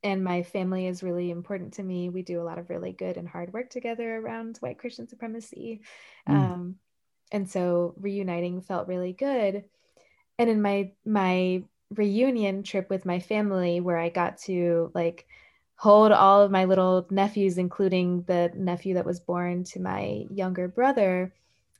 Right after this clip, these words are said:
Speaker 1: um, I,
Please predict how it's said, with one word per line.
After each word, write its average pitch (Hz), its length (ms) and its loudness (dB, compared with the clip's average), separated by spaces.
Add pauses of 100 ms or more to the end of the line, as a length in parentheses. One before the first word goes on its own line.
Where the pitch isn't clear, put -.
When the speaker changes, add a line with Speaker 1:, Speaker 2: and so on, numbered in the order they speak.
(160)
Speaker 1:
um, 180 540 2 (1080)
I, 233 480 10